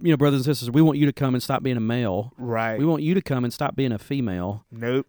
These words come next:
Speaker 1: Oh, what we say is, is, "Come as a male, come as a female, come as a black man, come as a white man," right? And, and be united in Christ.
Speaker 2: Right.
Speaker 1: I mean, that is, that's,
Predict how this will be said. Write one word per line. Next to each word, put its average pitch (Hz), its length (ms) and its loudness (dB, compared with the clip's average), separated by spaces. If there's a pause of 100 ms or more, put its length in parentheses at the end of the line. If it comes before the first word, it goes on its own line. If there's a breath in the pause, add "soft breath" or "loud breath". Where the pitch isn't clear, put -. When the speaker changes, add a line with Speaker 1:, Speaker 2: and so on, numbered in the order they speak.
(100)
Speaker 1:
Oh, 196 200 -4
what 175 120 2
we 175 80 -4
say 180 320 -4
is, 135 420 -2
is, 117 120 -8
"Come 160 240 -4
as 185 140 0
a 180 40 0
male, 131 360 -2
come 160 140 -4
as 175 120 0
a 156 60 -2
female, 123 400 -4
come 170 200 -4
as 170 100 0
a 165 40 -2
black 131 260 -2
man, 135 180 -6
come 165 180 0
as 160 100 0
a 156 60 2
white 127 200 0
man," 123 340 -2 (100)
right? 151 300 -4 (600 soft breath)
And, 151 380 0
and 139 200 -2
be 175 200 4
united 156 600 2
in 147 140 -2
Christ. 143 480 -4
Speaker 2:
Right. 113 400 -4
Speaker 1:
I - 160 -4
mean, 160 180 0
that 165 260 0
is, 107 480 -4 (180)
that's, - 320 -10